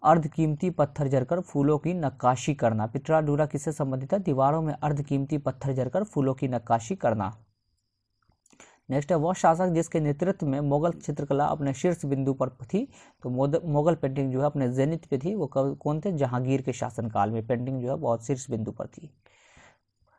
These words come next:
बिहार पर बख्तियार खिलजी के हमले का पहला विवरण प्राप्त हुआ है, तो बख्तियार खिलजी का हमला का विवरण कहाँ से प्राप्त हुआ है? तबाकत नासरी से, तबाकत नासरी से मिनाजुस सिराज की पुस्तक है।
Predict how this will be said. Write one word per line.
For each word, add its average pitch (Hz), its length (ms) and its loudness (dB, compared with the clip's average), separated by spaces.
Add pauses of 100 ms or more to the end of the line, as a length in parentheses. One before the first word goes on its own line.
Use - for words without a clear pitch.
(180)
बिहार 151 280 4
पर 202 160 2
बख्तियार 170 420 4
खिलजी 170 300 0
के 165 100 -4
हमले 147 300 0
का 160 100 2
पहला 147 380 2
विवरण 143 420 2
प्राप्त 131 340 2
हुआ 139 160 2
है, 196 140 -2
तो 165 120 -8
बख्तियार 135 320 0
खिलजी 135 280 -2
का 135 100 0
हमला 131 320 0
का 135 220 -2
विवरण 131 300 0
कहाँ 143 220 -6
से 165 120 -6
प्राप्त 117 300 2
हुआ 143 160 0
है? 220 80 -4 (320)
तबाकत 135 540 4
नासरी 131 720 2
से, 120 280 -8 (320)
तबाकत 131 420 4
नासरी 135 400 0
से 185 120 -2
मिनाजुस 131 460 0
सिराज 120 300 2
की 214 120 -4
पुस्तक - 380 -6
है। 120 180 -10